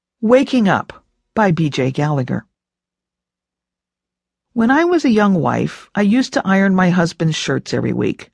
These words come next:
He was a snappy dresser and meticulous about his clothes.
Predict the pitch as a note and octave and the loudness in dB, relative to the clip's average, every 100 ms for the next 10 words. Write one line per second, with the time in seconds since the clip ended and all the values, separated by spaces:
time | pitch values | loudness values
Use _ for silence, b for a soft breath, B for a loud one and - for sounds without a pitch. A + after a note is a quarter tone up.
0 | _ _ _ _ _ - F4+ D#4 D#3+ - | _ _ _ _ _ -2 0 2 0 -2
1 | F3 F#3+ F#3+ C3+ D3+ D3+ - G#2 - D#3+ | 0 0 0 -2 -2 -2 -2 -6 -4 -2
2 | C#3+ C#3 - B3+ A#3 B2+ A#2+ A#2+ B2 B2 | -2 -4 -4 -6 -4 -4 -4 -4 -4 -4
3 | A#2 A#2+ - F3+ C#3 - - | -4 -8 -6 -4 -4 -4 -12